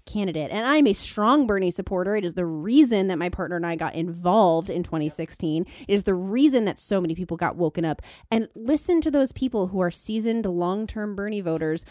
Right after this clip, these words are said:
who are telling you, "We are not mad about this Warren vote. Do we wish it was Bernie? Of course. But that doesn't mean we stop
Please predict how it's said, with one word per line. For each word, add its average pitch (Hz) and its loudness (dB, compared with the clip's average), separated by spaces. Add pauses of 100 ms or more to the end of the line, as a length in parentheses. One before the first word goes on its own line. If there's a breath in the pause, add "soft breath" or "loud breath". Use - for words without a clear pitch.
(160 soft breath)
who 233 -2
are 214 0
telling 285 -2
you, 170 2 (220 soft breath)
"We 226 0
are 269 0
not 254 -4
mad 226 -4
about 185 -2
this 175 -8
Warren 202 -2
vote. 143 -2
Do 196 -4
we 165 -4
wish 160 -6
it - -6
was 208 -4
Bernie? 233 0
Of 302 -2
course. - 4 (240 loud breath)
But 285 4
that 311 2
doesn't 339 4
mean 302 4
we 269 2
stop 247 -8